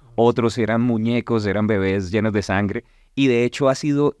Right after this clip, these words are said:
ha sido tan común que ya hay un término que han apilado para ellos que es Pallywood, como Palestinian Hollywood, ¿no? Como Hollywood palestino.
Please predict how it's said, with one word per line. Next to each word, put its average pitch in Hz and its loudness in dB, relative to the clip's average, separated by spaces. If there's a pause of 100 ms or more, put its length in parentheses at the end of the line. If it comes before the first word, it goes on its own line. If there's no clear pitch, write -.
(120)
ha 107 -4
sido 127 -2
tan 127 0
común 107 0
que 113 -4
ya 98 0
hay 101 -2
un 113 0
término 113 0
que 101 -4
han 95 0
apilado 104 -2
para 98 0
ellos 104 -2
que 107 -4
es - -8
Pallywood, 98 -4 (520)
como 92 0
Palestinian 107 0
Hollywood, 87 -2
¿no? 90 -2
Como 90 -2
Hollywood 85 -4
palestino. 98 -2